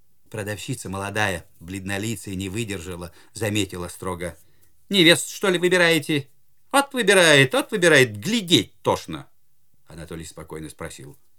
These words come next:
«Плохо ночь спали?» Продавщица не поняла. Анатолий прикинул еще парочку Civilization, так он про себя называл шляпы, погладил их атласные подкладки,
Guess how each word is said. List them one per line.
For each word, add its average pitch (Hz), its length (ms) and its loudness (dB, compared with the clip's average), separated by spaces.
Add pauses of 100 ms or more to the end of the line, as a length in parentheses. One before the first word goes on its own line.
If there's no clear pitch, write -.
(460)
«Плохо 107 640 -6 (520)
ночь 143 540 -6
спали?» 156 540 -6 (800)
Продавщица 92 500 -10
не 127 100 -6
поняла. 135 440 -6 (600)
Анатолий 107 360 -6
прикинул 98 520 -6
еще 95 340 -8
парочку 120 720 -8 (220)
Civilization, 120 880 -4 (560)
так 104 220 -6
он 98 100 -6
про 95 140 -8
себя 92 260 -6
называл 87 340 -8
шляпы, 87 500 -10 (400)
погладил 98 520 -4
их 101 160 -8
атласные 92 580 -14
подкладки, - 720 -10